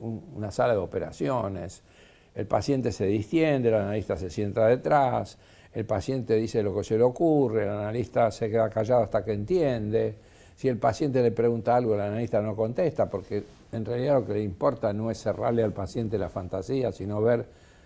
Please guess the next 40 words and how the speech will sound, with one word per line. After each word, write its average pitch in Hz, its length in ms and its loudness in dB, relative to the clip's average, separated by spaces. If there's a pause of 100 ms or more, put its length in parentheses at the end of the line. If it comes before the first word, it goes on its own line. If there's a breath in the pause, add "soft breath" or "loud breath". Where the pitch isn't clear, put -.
(380 soft breath)
qué, - 180 -8
qué 120 160 -4
surge. 117 680 2 (1400 soft breath)
Tampoco 156 440 0
el 143 80 4
analista 127 580 2
puede 131 160 2
empezar 120 400 0
a, 110 200 0 (340)
a 113 80 -10
tomar 123 300 -4
el 117 120 0
papel 127 640 -4 (580)
activo 123 640 4
de 110 140 4
alguien 123 480 0
que 104 100 -6
se - 160 -8
convierte 110 760 0 (420 soft breath)
en 107 120 -6
el 98 100 -4
consejero, 117 920 0 (640 soft breath)
y 135 100 0
entonces 151 440 0
tampoco 135 420 2
el 127 60 2
analista, 117 540 -2
si 107 140 -4
el 101 80 -4
paciente 113 420 -4
aparece 113 420 0
y 110 120 0
dice, 104 240 -2
"Tengo 113 440 -2
un 104 260 -4
dolor 120 540 4
y 98 60 -4
me 95 140 -6
tengo 110 340 -4
que, 101 400 -6